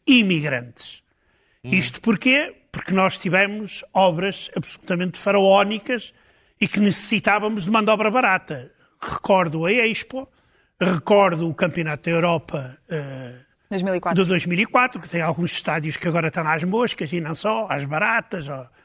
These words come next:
Speaker 1: aos percebeiros e outros,
Speaker 3: Agora
Speaker 1: e
Speaker 3: estão
Speaker 1: outros
Speaker 3: todos.
Speaker 1: tantos. <coughs> E naquela altura, as autoridades fechavam completamente os olhos.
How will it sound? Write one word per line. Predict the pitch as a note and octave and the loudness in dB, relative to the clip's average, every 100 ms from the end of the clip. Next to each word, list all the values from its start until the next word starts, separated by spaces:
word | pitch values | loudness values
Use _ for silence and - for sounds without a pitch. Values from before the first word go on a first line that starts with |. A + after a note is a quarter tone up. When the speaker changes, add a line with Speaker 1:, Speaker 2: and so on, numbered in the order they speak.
| _ | _
Speaker 1:
aos | - - | -10 -8
percebeiros | - D3+ - F#3 F#3+ D#3+ B2+ D#3+ | -6 -6 -4 -2 -2 -2 -6 -8
e | D3+ | -10
outros, | C#3+ - - - _ - | -12 -16 -20 -20 _ -4
Speaker 3:
Agora | F3+ A3+ | 2 4
Speaker 1:
e | G#3 | 4
Speaker 3:
estão | |
Speaker 1:
outros | G#3+ D#3+ C3 | 4 0 0
Speaker 3:
todos. | G3+ A3+ - - _ _ _ _ - | 0 0 -6 -16 _ _ _ _ 2
Speaker 1:
tantos. | D4 D#4 B3+ - - | 4 4 0 -4 -14
<coughs> | - _ _ _ _ _ - - | -20 _ _ _ _ _ -14 2
E | D4+ C#4 | 4 4
naquela | A3+ D4 C#4 | 2 2 2
altura, | G#3+ F#3+ - E3 C3+ B2 - _ _ _ _ _ _ _ _ _ _ _ | 2 0 -2 -6 -6 -12 -18 _ _ _ _ _ _ _ _ _ _ _
as | C4 B3+ | 2 4
autoridades | B3 - G#3+ E3 C#3 C3+ - - - _ _ _ _ _ _ | 4 2 0 2 0 -2 -6 -10 -10 _ _ _ _ _ _
fechavam | - - E4+ D#4+ D#4+ | 0 2 2 2 0
completamente | - E4+ C#4 D#4 C#4 D4+ D#4 C4+ - | 0 -2 0 2 2 0 -2 -2 0
os | |
olhos. | D4 C#4 G#3 A3+ - | 0 0 -4 -6 -10